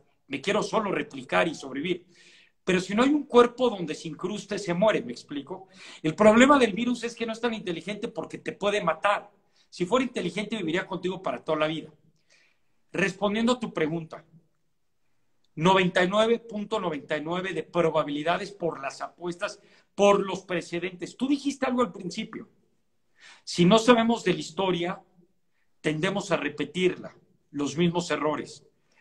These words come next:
La gente, ningún científico serio te puede decir, "Sí, lo que está pasando con el ejemplo que diste de Corea, para mucha gente fue a lo mejor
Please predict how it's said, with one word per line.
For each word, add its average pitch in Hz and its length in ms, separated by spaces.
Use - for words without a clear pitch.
La 165 260
gente, 220 840
ningún 196 420
científico 240 720
serio 202 380
te 160 100
puede 185 320
decir, 180 500
"Sí, - 560
lo 165 220
que 185 80
está 233 300
pasando 220 440
con 180 160
el 151 100
ejemplo 190 400
que 160 120
diste 170 240
de 156 140
Corea, 147 460
para 156 220
mucha 208 340
gente 185 380
fue 185 180
a 185 40
lo 190 100
mejor 170 440